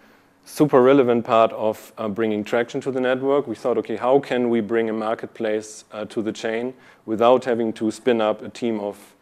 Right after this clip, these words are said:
twenty developers or so?" And that's where Reservoir Protocol comes in. This is a very, very new open source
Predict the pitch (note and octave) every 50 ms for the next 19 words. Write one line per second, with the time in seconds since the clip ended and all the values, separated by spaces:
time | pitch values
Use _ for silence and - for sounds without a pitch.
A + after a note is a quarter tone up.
0 | _ _ _ _ _ - - A#2+ A2+ A2+ A2+ G#2 G2 G2+ G#2 A#2+ C3+ A#2 F#2+ -
1 | G2 F2+ - F#2 F2+ - - G#2 A2 D#3+ E3+ - _ _ _ _ _ _ _ _
2 | _ _ _ _ _ _ _ _ _ _ - - - _ - - _ - _ _
3 | _ _ _ _ - A#2+ B2+ C3 C#3 D#3 F#3+ F#3 - D3+ D3+ D3 D3 C#3+ C#3+ C#3+
4 | C#3 C#3 - - C#3 C#3+ C3+ C3+ B2 A#2 A#2 B2 C#3 C#3+ C3+ B2 A2+ G2+ - -
5 | _ - B2+ A2+ G#2 A2+ G2+ - A2+ G#2+ A2 G#2+ - A2+ G#2+ G#2 - B2 A#2 A#2+
6 | C#3+ E3 D#3+ C#3 D3+ D#3 D#3+ D3 C#3+ C#3+ C3 B2 A#2 A#2 C3+ C#3 C#3+ C#3+ C#3 B2+
7 | C3 B2 B2 A#2+ A#2+ A#2 A#2+ A#2 A#2 A#2+ A#2+ B2 C3 D3+ D#3+ D#3+ D#3 - - B2+
8 | B2+ A#2+ - A#2+ A2 - - A#2 A2 A2 B2 D3+ - - - - -